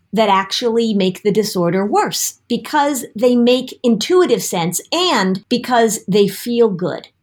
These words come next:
So when people say, "I treat anxiety," I'm surprised when clinicians tell me, 'cause I do a lot of training of clinicians,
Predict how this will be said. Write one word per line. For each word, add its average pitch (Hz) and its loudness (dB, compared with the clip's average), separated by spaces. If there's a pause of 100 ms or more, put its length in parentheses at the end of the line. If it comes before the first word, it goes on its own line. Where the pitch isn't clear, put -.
(260)
So 247 0
when 240 0
people 330 -4
say, 285 -2
"I 220 0
treat 262 -4
anxiety," 202 0 (500)
I'm 302 0
surprised 294 -4
when 220 0
clinicians 214 -2
tell 180 -2
me, 156 -2
'cause 180 -10
I 185 0
do 214 0
a 208 2
lot 202 2
of 185 -6
training 185 0
of 165 -6
clinicians, 160 -4